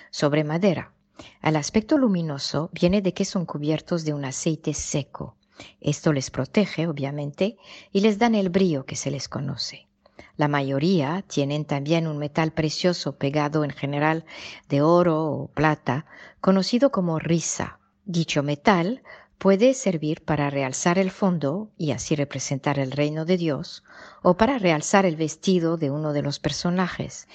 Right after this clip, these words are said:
y marcar su carácter sagrado. La regla es que el metal jamás debe cubrir las manos y la cara de los personajes. Algunos íconos también tienen piedras preciosas incrustadas.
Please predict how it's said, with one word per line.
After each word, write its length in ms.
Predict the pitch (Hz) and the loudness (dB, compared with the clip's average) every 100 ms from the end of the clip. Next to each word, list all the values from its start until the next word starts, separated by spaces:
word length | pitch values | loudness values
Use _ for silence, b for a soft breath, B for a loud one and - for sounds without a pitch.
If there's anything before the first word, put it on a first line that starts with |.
| B B | B B
y 120 | 151 | 0
marcar 400 | 160 147 175 170 | 2 2 2 2
su 180 | - 156 | 0 -4
carácter 460 | 156 147 139 143 - | 0 -2 -2 -4 -4
sagrado. 640 | - 131 127 120 117 - _ _ _ B B B - | -4 -4 -4 -6 -10 -16 _ _ _ B B B 2
La 180 | 165 | 4
regla 580 | 190 294 208 143 135 190 - | 6 6 4 0 -4 -6 -4
es 160 | 175 | -2
que 140 | - 180 | 2 2
el 80 | 165 | 2
metal 480 | 175 - 175 160 | -2 0 0 0
jamás 760 | 156 - 156 160 220 311 - - B B B | -4 -4 -2 2 0 -2 -10 -20 B B B
debe 240 | 175 180 185 | 2 4 2
cubrir 440 | 214 175 156 135 | 0 2 0 -2
las 220 | 139 - | -6 -2
manos 520 | 180 190 214 294 - - | 0 2 0 -2 -10 -4
y 100 | 165 | -2
la 120 | 139 | -2
cara 340 | - 170 170 160 | -2 0 0 -2
de 80 | |
los 180 | 135 135 | -4 -8
personajes. 760 | - - - 143 139 - - - _ _ _ B B B | -10 -10 -12 -10 -12 -16 -20 -20 _ _ _ B B B
Algunos 480 | 151 190 160 - 202 | 4 4 2 0 0
íconos 400 | 170 156 170 - | 0 0 -2 -2
también 340 | 131 139 143 | -2 -2 -2
tienen 280 | 151 143 143 | -2 -4 -4
piedras 380 | 147 139 143 - | -2 -2 -2 -4
preciosas 800 | 139 139 - 175 - 139 - - B B | -4 -2 -2 -2 -4 -8 -8 -14 B B
incrustadas. 920 | 147 135 127 - - 131 - - - | -4 -2 -4 -4 0 0 0 -8 -10